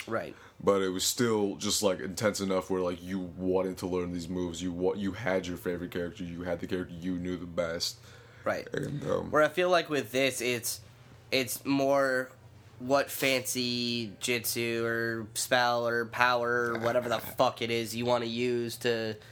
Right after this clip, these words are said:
Speaker 1: smash someone's teeth in, unless, okay, what
Speaker 2: You could just
Speaker 1: character am I
Speaker 2: repeatedly do
Speaker 1: better
Speaker 2: that.
Speaker 1: with?
Speaker 2: You
Speaker 1: Yeah,
Speaker 2: could,
Speaker 1: 'cause
Speaker 2: like,
Speaker 1: it's, it's two buttons. You hit
Speaker 2: it's
Speaker 1: the
Speaker 2: two
Speaker 1: same two
Speaker 2: buttons.
Speaker 1: buttons over and over and over again, and you're gonna keep releasing the jitsu. When I think even in Naruto, like, even in the show, and I didn't watch it.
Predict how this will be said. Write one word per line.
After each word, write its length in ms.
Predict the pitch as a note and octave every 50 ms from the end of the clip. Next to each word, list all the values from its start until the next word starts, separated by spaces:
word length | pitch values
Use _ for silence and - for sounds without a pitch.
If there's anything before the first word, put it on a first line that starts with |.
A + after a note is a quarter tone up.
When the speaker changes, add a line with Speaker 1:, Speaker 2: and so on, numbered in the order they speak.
| - - - - - - -
Speaker 1:
smash 400 | - - - - C#3+ C3+ B2 A#2
someone's 320 | - - B2+ B2 B2 A#2+ A2+
teeth 300 | - - B2 B2+ A#2 A#2+
in, 140 | A#2 A#2 A#2
unless, 640 | A#2 A2+ A2+ A2+ A#2+ A#2 A#2 A2+ - - - - - - - - - - - - - - -
okay, 280 | - C3 - C#3 B2
what 220 | A#2 A#2 B2 C3 C3
Speaker 2:
You 40 | -
could 80 | B3+ G3
just 160 | A3+ - C3+
Speaker 1:
character 280 | C3+ D3 C#3+ - C3+ B2+
am 140 | C3 D3 C#3+
I 60 | D3 B2+
Speaker 2:
repeatedly 80 | C3
do 60 | A#2+
Speaker 1:
better 240 | G2+ A#2 A#2+ C#3 -
Speaker 2:
that. 100 | - -
Speaker 1:
with? 280 | - - - - - - -
Speaker 2:
You 100 | - G#2
Speaker 1:
Yeah, 140 | C3 G3 G3 C#3+
Speaker 2:
could, 80 | -
Speaker 1:
'cause 100 | C#3 D3+ D3
Speaker 2:
like, 100 | D#3 D3
Speaker 1:
it's, 80 | C3+ -
it's 220 | D#3 D#3+ C#3+ -
two 120 | - E3
buttons. 480 | D#3 E3+ E3+ - A#2 A2 G2+ A2+ - -
You 120 | - C#3 C3+
hit 60 | D#3
Speaker 2:
it's 80 | E3 D#3+
Speaker 1:
the 60 | D3
Speaker 2:
two 80 | B2+
Speaker 1:
same 220 | B2+ D#3 D#3+ E3+ -
two 160 | G3+ F#3+ F3
Speaker 2:
buttons. 300 | D#3 D#3 C#3 C#3+ C#3+ B2+
Speaker 1:
buttons 20 |
over 240 | C3 C#3 C#3+ C3+ C#3
and 80 | C#3+ C3+
over 160 | B2+ C3 C3
and 80 | B2+ C3
over 160 | C#3 C#3+ C3+
again, 320 | B2 A#2 A#2 A#2+ A#2 A#2 A2+ - - - - - -
and 80 | - B2+
you're 60 | C#3+ C#3+
gonna 120 | D3 C#3+
keep 220 | B2+ - D3+ C#3 C3+
releasing 360 | C#3 C3+ C3 A#2+ - B2 B2
the 60 | A#2+
jitsu. 380 | A2+ A#2 B2+ B2+ - A#2+ A2+ G#2+ - - - - - - -
When 260 | B2 D3+ D3+ D3+ D3
I 160 | B2+ C3 C#3
think 300 | C#3 - - G3+ G3+ - -
even 260 | D3+ E3 E3+ F3+ E3+
in 360 | D3+ D3 D3 C#3 B2 B2 B2 B2+
Naruto, 560 | C3 C3+ D3+ D#3+ D#3 C#3 - - C3 B2 A#2+
like, 280 | A#2+ A#2+ A#2+ A#2+ A#2 - - -
even 160 | D3+ D#3+ E3 E3
in 60 | E3
the 80 | D3 A#2
show, 460 | - - - - C3+ B2+ A#2 G2+ F#2+
and 100 | - A#2+ B2+
I 60 | A#2
didn't 240 | A2+ A#2+ C3+ D#3+ F3+
watch 280 | E3 C#3+ A#2 A2+ -
it. 180 | A2+ A#2 A2